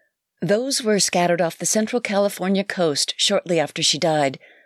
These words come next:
against a backdrop she'd loved ever since moving west.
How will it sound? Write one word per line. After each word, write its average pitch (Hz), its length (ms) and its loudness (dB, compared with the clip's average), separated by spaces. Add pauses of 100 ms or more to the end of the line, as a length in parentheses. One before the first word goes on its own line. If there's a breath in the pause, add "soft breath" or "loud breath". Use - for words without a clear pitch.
(240 soft breath)
against 190 400 0
a 165 40 0
backdrop 165 520 0
she'd 151 240 -2
loved 160 420 0
ever 175 200 0
since 254 280 0
moving 233 300 2
west. 220 400 0